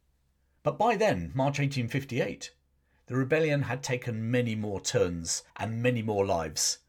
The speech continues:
as Indians elsewhere rose against the British. And my next episode is going to focus on one of the most remarkable Indian leaders of them all, a warrior queen, the Rani of Jhansi,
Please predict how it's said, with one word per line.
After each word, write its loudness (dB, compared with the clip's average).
as -2
Indians 4
elsewhere 0
rose -2
against -4
the -10
British. -6
And 2
my 6
next 2
episode 2
is 2
going 8
to -4
focus 2
on 4
one 12
of 4
the 2
most 4
remarkable 4
Indian 4
leaders 4
of 0
them 2
all, 0
a 0
warrior 6
queen, 0
the -6
Rani 2
of -6
Jhansi, -2